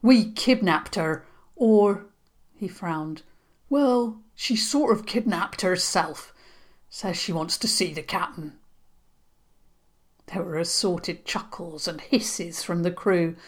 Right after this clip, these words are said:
The bear man, or First Mate Moran, looked at Princess Isabel, then spoke in a growl. "We'll take over the kidnapping from here, missy. Tie her to the mast."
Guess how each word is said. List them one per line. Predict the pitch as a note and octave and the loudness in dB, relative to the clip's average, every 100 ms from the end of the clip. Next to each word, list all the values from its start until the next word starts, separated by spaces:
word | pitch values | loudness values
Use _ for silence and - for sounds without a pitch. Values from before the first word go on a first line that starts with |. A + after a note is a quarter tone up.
| - - _ _ | -20 -20 _ _
The | - | -2
bear | G#3 A3 A3 F#3+ | 4 6 6 4
man, | D#3+ D3 E3+ G#3+ - | 0 -4 -6 -6 -8
or | D#3 | -10
First | C#3+ - F3+ D#3+ - | -10 -2 -2 -2 -4
Mate | F3 D#3 D#3 | -4 -4 -6
Moran, | F3 D#3+ D#3+ D#3+ G3 - - - - | -6 -2 -2 0 -6 -8 -16 -20 -2
looked | A3+ C4+ C4+ - | 4 4 2 -6
at | - | -8
Princess | - G3 - F3+ - | -6 -4 -2 -2 -2
Isabel, | E3+ E3 D#3 D3+ - | -4 -2 -2 -2 -6
then | E3 | -10
spoke | D#3+ - - E3+ D#3 - | -6 -6 -2 -2 -2 -6
in | E3 | -6
a | |
growl. | D#3+ F3 D#3 C#3+ C#3+ C#3+ _ _ - _ _ | -2 2 2 0 -6 -12 _ _ -20 _ _
"We'll | F#3 E3 E3+ D3 C3 F#3 C3+ | -8 -2 -2 0 -4 -6 -4
take | - E3 C#3+ - | -2 -2 -4 -4
over | D3 C#3 G#3+ | -2 -2 -4
the | D3 C#3+ | -4 -6
kidnapping | - G#3 D3+ D3 C3 - D3+ | 0 2 2 0 -2 -2 -4
from | C3+ D#3+ D3+ - | -2 -2 -2 2
here, | B3+ E3 D3+ | 4 4 2
missy. | C#3 C#3+ D#3 D#3+ - - D3 D3 - - - - | -2 -4 -4 -4 -4 -4 -6 -10 -16 -20 -20 -2
Tie | - D#4 C#4+ A3 | 8 10 10 10
her | A#3+ E3+ | 8 6
to | E3+ G3+ | 4 2
the | D#3 | 2
mast." | D3+ D3+ - - - - - | -2 -4 -4 -4 -4 -6 -10